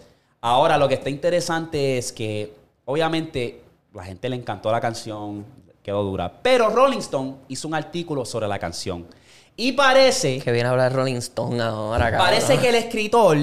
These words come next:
Speaker 1: el que escribió el artículo, odiaba a Rauw.
Speaker 2: Es obligado.
Speaker 1: O era fan de full
Speaker 2: De
Speaker 1: de
Speaker 2: Rosalía.
Speaker 1: Porque decía, ah, que yo, él no tenía que sacar esta canción, se hubiese quedado con, o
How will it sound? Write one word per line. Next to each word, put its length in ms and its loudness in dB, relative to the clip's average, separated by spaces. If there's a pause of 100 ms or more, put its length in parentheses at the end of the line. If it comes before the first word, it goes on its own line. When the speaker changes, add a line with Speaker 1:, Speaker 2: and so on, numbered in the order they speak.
(140)
Speaker 1:
el 140 2
que 100 -4
escribió 260 0
el 80 4
artículo, 440 -2
odiaba 540 -6
a 40 -6
Rauw. 360 -8
Speaker 2:
Es 160 -6
obligado. 500 4
Speaker 1:
O 80 8
era 160 2
fan 220 0
de 240 4
full 200 -2
Speaker 2:
De 60 6
Speaker 1:
de 60 6
Speaker 2:
Rosalía. 640 4
Speaker 1:
Porque 240 2
decía, 420 2 (480)
ah, 420 -2
que 320 -4
yo, 140 -6
él 160 0
no 80 0
tenía 340 0
que 220 0
sacar 300 0
esta 180 -2
canción, 380 -2
se 140 -4
hubiese 280 -2
quedado 380 0
con, 140 2 (160)
o 40 -16